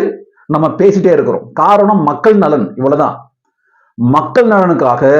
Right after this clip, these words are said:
நீ வந்து திமுகவை நீ வந்துட்டு அவன் என்ன செஞ்சாலும் கண்டுக்காம விட்டுறதோ, அல்லது பி ஜே பி மூச்சு விட்டாலும், அஹ், போயிட்டு "ஏன்டா மூச்சு விட்ட, அஹ், இது மக்கள் விரோதம்" அப்படின்னு குரல் கொடுக்கறது இருக்குல்ல,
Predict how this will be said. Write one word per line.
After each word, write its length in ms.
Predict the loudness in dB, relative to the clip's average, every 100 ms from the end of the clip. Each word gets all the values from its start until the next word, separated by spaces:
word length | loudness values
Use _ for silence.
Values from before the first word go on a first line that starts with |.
| 0
நீ 180 | 0 0
வந்து 220 | 0 2 2
திமுகவை 600 | 2 0 2 0 2 2
நீ 80 | 2
வந்துட்டு 280 | 0 0 -2
அவன் 180 | 0 0
என்ன 160 | 0 0
செஞ்சாலும் 480 | 0 2 2 2 0 0
கண்டுக்காம 360 | -2 -2 -2
விட்டுறதோ, 420 | -2 -2 -2 0 0 -2 -12 -10
அல்லது 300 | -4 0 2 2 2 2
பி 140 | 0
ஜே 140 | 2 0
பி 160 | 2 0 0 0
மூச்சு 280 | 0 0 0
விட்டாலும், 440 | 0 2 2 0 -4 -4
அஹ், 200 | -2 0
போயிட்டு 260 | 2 2 2 2 2
"ஏன்டா 240 | 0 0 0
மூச்சு 220 | 0 -2
விட்ட, 180 | 0 2 2 -2 -10 _ _
அஹ், 140 | -2 0
இது 120 | 2
மக்கள் 260 | 0 2 2
விரோதம்" 360 | 2 2 0
அப்படின்னு 360 | 0 0 0 0
குரல் 260 | 0 0
கொடுக்கறது 280 | 0 -2 -2
இருக்குல்ல, 260 | 0 0